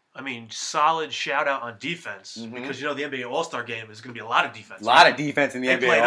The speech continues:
Speaker 2: All-Star
Speaker 1: ones.
Speaker 2: Game.
Speaker 1: So, let me tell you
Speaker 2: One fifty-seven to one fifty-four.
Speaker 1: So I,
Speaker 2: <laughs>
Speaker 1: I, I believe last week we talked about having a little bet, a little
Speaker 2: We
Speaker 1: man,
Speaker 2: did.
Speaker 1: a, a little man wager.
Speaker 2: I believe that was an N B A All-Star draft.
Speaker 1: Right, we're gonna pick the squads. There's twelve, tw-, t-, t-, twelve, twelve from the East, twelve from the West.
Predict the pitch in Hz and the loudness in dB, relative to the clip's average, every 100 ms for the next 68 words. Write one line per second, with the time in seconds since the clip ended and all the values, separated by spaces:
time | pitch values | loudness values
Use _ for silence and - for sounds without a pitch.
0 | 196 123 113 113 - - - _ _ _ | 4 2 -2 -4 -8 -20 -20 _ _ _
1 | _ _ 127 151 190 180 - 208 180 208 | _ _ 2 6 6 4 2 4 6 2
2 | - - 226 208 185 180 170 156 160 170 | 0 0 4 6 4 2 -4 -6 -6 -8
3 | - 180 - 139 - 147 107 95 - - | -6 -6 -6 -12 -6 -4 -4 -6 -10 -12
4 | - 160 220 - - - 165 165 160 185 | -2 0 2 0 -4 2 2 4 2 0
5 | 226 262 180 180 180 - 175 160 165 143 | -4 -10 -2 0 0 -2 -10 -10 -8 -6
6 | 139 139 135 131 117 110 127 - 131 123 | -6 -6 -8 -10 -12 -6 -6 -8 -12 -10
7 | 113 147 135 151 147 143 131 143 135 127 | -4 -2 -2 -8 -12 -12 -8 -6 -6 -8
8 | 131 127 123 123 - 143 139 147 196 190 | -10 -10 -14 -10 -4 -4 -4 -6 -4 2
9 | 165 139 147 156 156 156 135 156 - 131 | 2 2 -8 -10 -4 -2 0 -2 -2 -6
10 | 120 - 139 240 139 147 131 156 175 165 | -6 -6 -6 -4 -2 -2 -2 -6 -6 -8
11 | 208 202 185 - 170 147 147 - 135 - | -10 -10 -14 -6 -2 -2 -4 -8 -16 -6
12 | 180 180 180 - - 202 160 - 151 151 | 0 0 0 -6 -10 -8 -6 -8 -10 -16
13 | 139 _ - 196 214 - - 240 254 214 | -20 _ 0 2 2 -2 0 0 0 -8
14 | 214 196 - 208 220 208 170 156 156 - | -8 -10 -4 -4 -4 -8 -2 -2 -2 -10